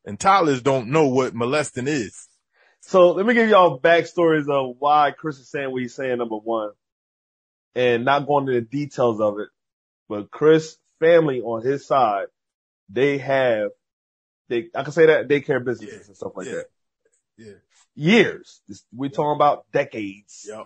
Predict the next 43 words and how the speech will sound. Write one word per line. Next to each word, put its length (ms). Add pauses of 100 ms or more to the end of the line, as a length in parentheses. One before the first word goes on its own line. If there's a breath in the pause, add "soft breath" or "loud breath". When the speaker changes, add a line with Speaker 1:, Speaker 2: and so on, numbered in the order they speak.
Speaker 1:
Mom, 440
mom 300
was 180
a 180 (180)
d-, 240
child 320
care 200
provider 440
for, 240 (680)
um, 280
forty 360
years 300
before 320
she 140
passed. 420 (580)
Speaker 2:
So 140
we're 160
not, 260 (140)
so 220
he's 220
not 220
speaking 380
from 260
speculation. 760 (360)
No, 220
like, 300
he 340
is 160
well, 400
his, 180
him 200
and 100
his 100
family 280
is 60
well 320
known 500 (300)
of 240
knowing 500
the 120
system 600 (280)
of 220
daycare 540